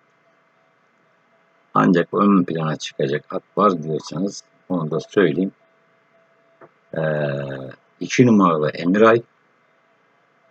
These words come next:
Naif Arif Kurtel'in bir atı. Nimet artık, Nimet Arif Kurtel'in bir atı. Bir de dört numaralı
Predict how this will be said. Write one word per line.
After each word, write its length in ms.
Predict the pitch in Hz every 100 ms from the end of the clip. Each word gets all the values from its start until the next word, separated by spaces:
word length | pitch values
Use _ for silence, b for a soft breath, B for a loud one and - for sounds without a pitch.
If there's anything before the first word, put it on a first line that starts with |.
| _ _ _ _ _ _
Naif 300 | 92 92 82 - _ _ -
Arif 300 | 82 85 82 _
Kurtel'in 540 | - 107 - 76 71 65
bir 100 | 67
atı. 260 | 64 - 135 - _ _ _ _ _
Nimet 340 | 92 92 90 87
artık, 320 | 85 - - _ _ _ _ 78
Nimet 260 | 80 - - _ _ _ -
Arif 280 | 76 76 - _
Kurtel'in 480 | - - 78 69 65
bir 100 | 65
atı. 220 | - - - _ _ _ _ _ _ _ _ _ _ _ _ _ -
Bir 140 | 90
de 220 | 95 - 127 _ _ _ _ _ _ _ _ _ _ _ _ _ _
dört 300 | 101 110 -
numaralı 600 | 98 85 82 76 90 120